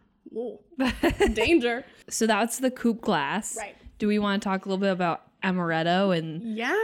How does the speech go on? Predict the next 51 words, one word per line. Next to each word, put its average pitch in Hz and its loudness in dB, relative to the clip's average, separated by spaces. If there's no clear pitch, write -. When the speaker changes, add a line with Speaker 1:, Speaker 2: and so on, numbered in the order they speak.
Speaker 2:
where, 180 4
like, 185 0
amaretto 175 0
comes 180 -4
from 196 -2
and 208 -2
stuff - -6
like 214 -4
that? 262 0
Speaker 1:
Yeah, 233 -4
you 285 -4
have 349 -2
a 370 2
little 359 0
blurb 294 -2
actually 320 -4
in 294 -2
your 285 -4
book, 262 -2
Speaker 2:
So 294 0
we're 269 2
gonna 269 4
Speaker 1:
right? 294 6
Speaker 2:
open 254 4
up 277 2
the 339 0
Bible 226 4
again. 202 4
Speaker 1:
We're 196 6
back 240 4
to 262 0
Speaker 2:
<laughs> 269 0
The 220 6
Speaker 1:
it. 208 -2
Speaker 2:
Drunken 220 0
Botanist 208 -2
Bible. 175 2
Speaker 1:
Amy 269 0
Stewart, 247 -4
our 240 -4
Lord 233 -2
and 247 -4
Savior. 220 -4
No, 233 -4
I'm 214 0
just 185 -4
Speaker 2:
Yes. - -
Speaker 1:
kidding. 277 2
Speaker 2:
Oh, 208 0
Speaker 1:
<laughs> - -8
Speaker 2:
yes. - -2